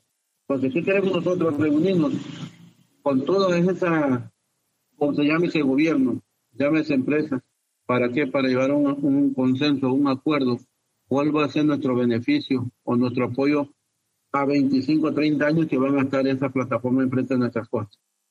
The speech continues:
Entonces, cosas que él se com-, que el señor ese se comprometió a, a reunir,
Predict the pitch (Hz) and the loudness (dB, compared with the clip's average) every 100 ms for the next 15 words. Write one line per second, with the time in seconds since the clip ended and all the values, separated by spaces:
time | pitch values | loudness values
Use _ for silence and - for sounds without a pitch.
0 | _ - 131 175 160 131 113 113 - _ | _ -4 -2 0 0 0 -2 -6 -14 _
1 | _ _ _ _ - 147 185 170 175 151 | _ _ _ _ -4 -2 0 -2 0 0
2 | 139 135 151 165 160 151 - _ 135 131 | 2 2 2 2 0 0 -6 _ -4 0
3 | 131 127 131 _ _ - - 139 117 127 | -2 -2 -8 _ _ -20 -8 -4 -2 0
4 | 131 160 151 156 143 131 123 117 123 131 | 0 0 0 -2 0 2 0 0 -2 0
5 | 131 131 151 151 135 131 131 - 120 120 | -2 0 0 0 0 -2 -4 -8 -4 -2
6 | 117 139 139 160 170 | 0 0 2 2 0